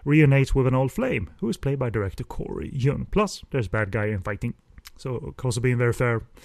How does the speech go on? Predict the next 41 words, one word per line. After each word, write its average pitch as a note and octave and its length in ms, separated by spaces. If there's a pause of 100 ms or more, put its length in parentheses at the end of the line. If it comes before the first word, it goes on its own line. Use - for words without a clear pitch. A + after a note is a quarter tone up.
(320)
in A#2+ 100
terms A#2 220
of, G#2 180
uh, G#2+ 220 (340)
th-, C#3 140
this C3+ 180
is D3+ 140
no G#2 680
revolutionary G#2 680
story. C#3 340 (180)
The B2 240 (120)
comedy, D3 420
uh, A#2+ 60
bad C#3 240
guys G#2 260
and D#3 100
fighting. F#3 380
Fong D#3 160
Sayok E3 300
is A#2+ 80
back. G2+ 320
Josephine D3+ 440
is G#2 120
back. - 240
And A2 180 (360)
is C3+ 180
it C#3+ 40
any C3+ 120
good D3+ 140
or E3 40
not? E3+ 260 (140)
Well, F#3+ 200 (600)
l-, D3 180 (200)
l-, A#2+ 520
let B2 280 (100)
us B2+ 200
hear A2+ 240
your A2 260
quick - 220
opinion A2+ 320
of G#2+ 100